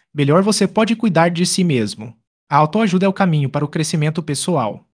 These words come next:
Ao integrar práticas de autodescoberta para o desenvolvimento pessoal eficaz, você se abre para novas oportunidades de crescimento e transformação. Este processo não apenas melhora seu bem-estar emocional,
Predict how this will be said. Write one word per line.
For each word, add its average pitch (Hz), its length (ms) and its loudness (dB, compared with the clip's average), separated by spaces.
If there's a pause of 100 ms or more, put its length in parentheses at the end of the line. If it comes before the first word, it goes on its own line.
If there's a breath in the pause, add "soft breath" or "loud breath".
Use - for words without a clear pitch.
(160)
Ao 127 140 0
integrar 165 460 -2
práticas 151 520 -2
de 160 80 -2
autodescoberta 185 840 0
para 160 160 -2
o - 20 -2
desenvolvimento 180 800 0
pessoal 180 520 0
eficaz, 180 600 -2
você 147 280 0
se 180 120 0
abre 160 240 4
para 170 220 -2
novas 147 360 0
oportunidades 170 720 -2
de 185 120 0
crescimento 180 760 0
e 160 100 -4
transformação. 165 920 -2 (400)
Este 143 240 2
processo 180 440 2
não 220 140 4
apenas 185 380 2
melhora 143 340 4
seu - 180 0
bem-estar 175 480 2
emocional, 175 640 2